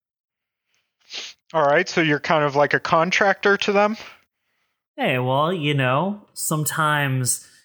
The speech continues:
Speaker 2: when the people trying to engage in shadow fights don't know their way through the digital spaces, they have to consult the expert.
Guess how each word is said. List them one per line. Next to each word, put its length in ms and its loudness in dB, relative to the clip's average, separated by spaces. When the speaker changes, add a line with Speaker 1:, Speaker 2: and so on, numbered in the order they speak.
Speaker 2:
when 320 -2
the 80 -6
people 500 -6
trying 440 -4
to 180 -8
engage 760 -6
in 120 -12
shadow 420 -4
fights 460 -6
don't 240 -6
know 200 -2
their 200 -4
way 640 -4
through 180 -4
the 140 -4
digital 480 0
spaces, 880 -2
they 60 0
have 220 -2
to 80 -4
consult 640 -4
the 300 -4
expert. 640 -6